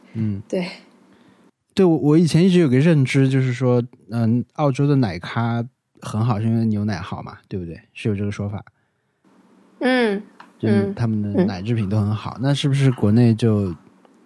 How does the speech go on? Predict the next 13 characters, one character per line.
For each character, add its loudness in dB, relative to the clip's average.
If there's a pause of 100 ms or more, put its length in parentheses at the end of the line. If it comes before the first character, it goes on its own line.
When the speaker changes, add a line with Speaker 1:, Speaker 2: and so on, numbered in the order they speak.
(400)
Speaker 1:
有， -4
有 -4
一 -4
定 0
的， -6 (540)
很 -8
难 -4
达 -2
到 0
这 -2
种 -6 (680)
标 -6
准？ -8